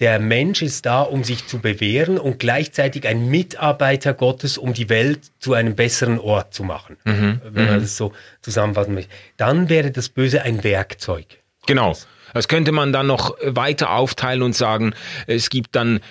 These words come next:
Speaker 2: Ansätze, die sagen, Gott lässt das Böse zu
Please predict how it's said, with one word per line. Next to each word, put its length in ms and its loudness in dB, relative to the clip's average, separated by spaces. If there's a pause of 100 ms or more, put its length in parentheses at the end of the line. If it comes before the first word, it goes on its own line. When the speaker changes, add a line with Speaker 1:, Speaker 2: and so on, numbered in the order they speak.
(140)
Speaker 2:
Ansätze, 540 0
die 120 -2
sagen, 340 0
Gott 220 0
lässt 500 0
das 220 -2
Böse 500 0
zu 460 2